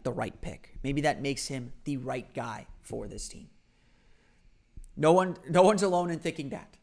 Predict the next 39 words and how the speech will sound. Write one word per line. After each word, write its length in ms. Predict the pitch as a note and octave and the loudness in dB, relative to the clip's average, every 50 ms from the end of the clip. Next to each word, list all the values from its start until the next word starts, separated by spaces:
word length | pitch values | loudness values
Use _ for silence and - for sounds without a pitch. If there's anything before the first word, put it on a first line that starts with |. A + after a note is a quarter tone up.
| _ _ - | _ _ -10
E 100 | - C#3+ | -6 -6
S 120 | D3+ - - | -6 -4 -2
P 120 | D#3+ D#3 | -2 0
N, 80 | D3+ D3+ | 0 0
I 60 | C#3+ | -2
think, 180 | - D3+ - | -2 -4 -4
currently 300 | - D#3 C#3 C#3 C#3 C3+ | -4 -4 -2 -2 -2 -2
has 220 | C3 C#3+ C3+ C3 - | 2 2 2 2 0
James 260 | - C#3+ C3+ C3 B2+ | -2 -2 -2 -4 -4
McKnight 300 | - B2+ - C3 - - | -8 -8 -8 -8 -8 -4
mocked 280 | - C3 B2+ B2 - - | -2 -2 -2 -2 -6 -8
to 60 | B2+ | -6
the 60 | B2 | -4
Magic 300 | B2+ B2 A#2+ A#2 C3+ - | -2 -2 -2 -2 -4 -8
at 80 | - - | -6 -2
eight. 360 | - D3 D3+ D3 D3 - - - - - - _ _ _ _ _ - | 0 0 0 0 0 -4 -12 -20 -20 -20 -20 _ _ _ _ _ -6
It's 100 | - - | -4 -4
a 60 | D3 | 0
very, 300 | C#3+ D3+ D3+ D#3 D#3 D3+ | 2 4 6 6 6 6
very 200 | B2+ D3 C#3+ C#3+ | 6 6 4 4
real 200 | C3+ C#3 C#3 B2+ | 4 4 4 10
possibility 600 | - C3 B2+ B2+ - - C3+ C3 B2+ B2 C3 B2 | 12 12 12 12 10 2 -6 -6 -6 -6 -6 -6
that 140 | B2 A#2 - | -8 -8 -6
he 140 | - C3 B2 | -4 -4 -4
is 160 | A#2 - - - | -4 -4 -6 -4
in 220 | - B2+ B2 - - - | -2 -2 -2 -4 -4 -6
a 80 | B2+ | -6
Magic 360 | A2+ A2+ A#2 A#2+ - G#2+ - | -4 -4 -4 -6 -8 -8 -8
uniform, 360 | A#2+ A#2 A#2 - - A2+ A#2 A#2 | -8 -8 -8 -8 -10 -10 -10 -10
and 80 | A#2 | -10
I 40 | - | -10
think 160 | - A#2 - | -10 -10 -8
Magic 260 | A#2+ A#2 A2+ - G#2 | -8 -8 -8 -8 -8
fans 320 | - B2 A#2 A#2 A2 - - - - - - - - _ - | -6 -6 -6 -6 -6 -10 -14 -16 -20 -20 -20 -20 -16 _ -4
would 120 | C#3 B2+ | -4 -2
be 120 | C3 C3 A#2+ | -2 -2 -2
very, 280 | - C#3 C3+ C#3 C#3 C3 | 0 2 2 4 2 2
very 220 | B2+ C3 A#2+ C#3 | 0 -2 -2 0
happy 520 | D#3+ - - B2+ A#2+ - - - - - | 2 4 4 4 2 0 -4 -6 -8 -8